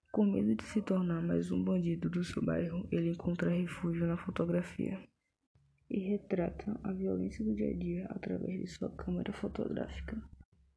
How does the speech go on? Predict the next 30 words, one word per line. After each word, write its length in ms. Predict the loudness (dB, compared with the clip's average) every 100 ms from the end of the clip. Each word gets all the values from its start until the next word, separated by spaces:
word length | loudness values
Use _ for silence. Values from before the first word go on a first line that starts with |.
| _ _
O 140 | 0
filme, 500 | 0 -2 0 0 0 -2
além 240 | -2 0
de 140 | -2 -2
bater 480 | -2 -4 -4 -4 -2
trinta 320 | 0 0 0
milhões 480 | 2 2 0 0 -2
de 240 | -4 0
bilhetes 360 | 0 0 -2 -2
vendidos, 680 | -2 0 0 0 0 -4 -10 -18 -20 -10 -6
repercutiu 800 | -2 -2 2 0 0 -2 -2 0
internacionalmente, 1040 | 0 0 -2 -2 -2 -2 0 0 -2 -6 -10 -4
ao 140 | -2
ponto 380 | -2 -4 -2 0
de 80 | -2
ser 340 | -2 0 0
o 40 | 2
único 340 | 2 2 2
filme 260 | 2 0 2
brasileiro 640 | 0 0 0 0 0 -4 -6 _ _ -12 -4
a 80 |
receber 500 | 0 0 -2 -2 -2 -4 -4
quatro 360 | -4 0 0 4
indicações 640 | 2 2 0 0 2 4 6
ao 140 | 6
Oscar, 480 | 6 4 0 -4 -4 -6 -14 _ _ _ _
sendo 460 | -4 2 4 4 4
elas 440 | 2 0 -4 -8 -6
melhor 440 | -2 0 2 0
diretor, 680 | 0 0 0 0 0 -2